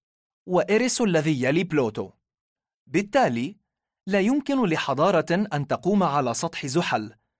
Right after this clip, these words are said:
فالقلب الصخري يقع على بعد كبير جدا أسفل الغازات، مما يجعل الضغط الجوي غير محتمل.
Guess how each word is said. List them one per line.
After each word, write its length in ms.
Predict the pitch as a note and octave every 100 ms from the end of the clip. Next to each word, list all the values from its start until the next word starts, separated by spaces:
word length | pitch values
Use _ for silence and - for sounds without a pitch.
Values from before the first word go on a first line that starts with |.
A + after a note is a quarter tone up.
| _ _ _
فالقلب 500 | - E3+ B2+ A#3 C#4
الصخري 640 | B3+ - D3+ - B2+ C#3+ - _ -
يقع 440 | D4 C#4+ B3 A3+
على 260 | G#3+ F#3+ C3+
بعد 320 | E3+ G#3+ G3
كبير 520 | F3+ D#3+ B2+ F#3 D#3+
جدا 600 | C3 D3+ F#3 E3+ D#3+ C#3
أسفل 280 | D3+ - C3+
الغازات، 560 | B2+ C3+ B2+ G#2+ F#2+ - _ _ _ _ _ _
مما 360 | F#3 C4+ C4 C4
يجعل 480 | F3+ F3 D#3 D#3+ G3+
الضغط 380 | D3 C3+ - F#3+
الجوي 540 | C3+ C3 A2+ D#3+ F3+
غير 420 | C3 B2+ F3 C#3
محتمل. 500 | B2 - A#2 G#2 F#2+